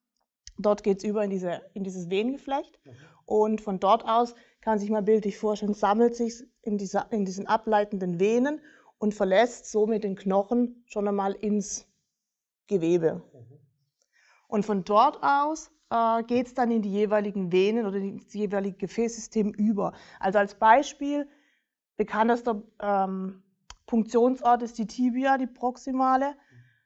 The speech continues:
Speaker 1: Da geht's dann in die Vena poplitea einfach über.
Speaker 2: Mhm.
Speaker 1: Und somit wandert's dann, wie wir kennen, durchs Gefäßsystem nach oben Richtung Herzen.
Speaker 2: Mhm. Also von der Kniekehle dann hoch in die untere Hohlvene und dann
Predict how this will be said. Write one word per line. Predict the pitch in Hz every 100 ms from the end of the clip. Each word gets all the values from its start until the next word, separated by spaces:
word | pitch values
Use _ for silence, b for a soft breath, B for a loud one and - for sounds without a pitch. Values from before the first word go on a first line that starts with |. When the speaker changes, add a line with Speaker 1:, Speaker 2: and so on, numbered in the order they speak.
| b -
Speaker 1:
Da | 226 214
geht's | 208 226 220
dann | 202
in | 202
die | 202
Vena | 202 202
poplitea | 190 185 180 175 175 175
einfach | 156 156 170
über. | 180 165 165 -
Speaker 2:
Mhm. | 165 - _ -
Speaker 1:
Und | 185
somit | 175 190 220 233 233
wandert's | 190 214 220 -
dann, | 233 214
wie | 196
wir | 185
kennen, | 185 208 214 220 226 -
durchs | 202 196
Gefäßsystem | - - 214 208 196 - 202
nach | 190 190
oben | 180 180
Richtung | 185 180 175
Herzen. | 170 - _ 208 _
Speaker 2:
Mhm. | 139 135 - 139
Also | 123
von | - 135
der | 123
Kniekehle | - 143 135 135 131 131
dann | 131 127 123 123 - _ _ _ _ -
hoch | 127 120 - _ _
in | - 127 123
die | 120 117 117 120 -
untere | 147 127 127 120 120 117 -
Hohlvene | 165 151 139 139 131 131
und | 123 117
dann | 113